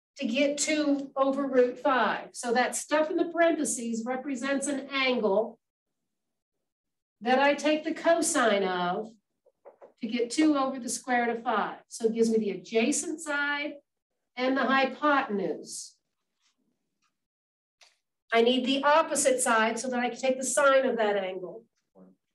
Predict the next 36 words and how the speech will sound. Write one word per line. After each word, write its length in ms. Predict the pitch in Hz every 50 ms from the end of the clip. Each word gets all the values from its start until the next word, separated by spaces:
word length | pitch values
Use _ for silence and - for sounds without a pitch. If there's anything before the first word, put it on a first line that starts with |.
| _ -
So 280 | - - 226 208 202
two 360 | 202 - - - 311 330 320 -
squared 800 | - - - 285 285 277 269 269 262 262 262 262 262 262 - - - _ _ _ _ _ _ _ _ _ _ _ _ _ _ _ -
plus 500 | 262 262 254 247 226 226 - - - - _ _
one 280 | 247 254 262 269 269 262
squared 580 | - - - - 233 226 226 226 226 226 240
is 200 | 277 277 269 226
the 80 | - 226
square 300 | 226 - - 226 214 202
root 80 | 196 196
of 120 | 196 -
five 300 | 214 202 185 180 180 180 -
squared. 360 | - - - - - - - - _ _ _ _ _ _ _ _ _ _ _ _
So 160 | - - 254
this 180 | 240 247 226 -
side 200 | 247 233 226 226
is 120 | 226 214
one. 360 | 202 196 202 175 - - - - - - - - _ _ _ _ _ _ _ _ _ _ -
And 80 | 226 226
that 160 | 226 226 226
means 240 | 226 226 226 220 226
the 80 | 226 226
sine 340 | - 269 269 269 269 262 262
of 100 | - 247
this 160 | 226 - 247
angle 280 | 233 233 233 226 226
is 120 | 220 220 214
one 220 | 214 226 226 220
over 200 | 208 196 190 190
root 320 | 175 185 185 180 180 180 -
five. 180 | - 170 160 - - - _ _ _ _ _ _ _ _ _ _ _ _ _ _ _ _ _ _ - - _ _ _ _
So 240 | - - 247 233 233
I'm 80 | 226 226
gonna 180 | 233 220 214
get 220 | 202 214 220 185 202
nine 800 | 214 220 226 240 240 247 254 254 262 269 285 294 320 359 381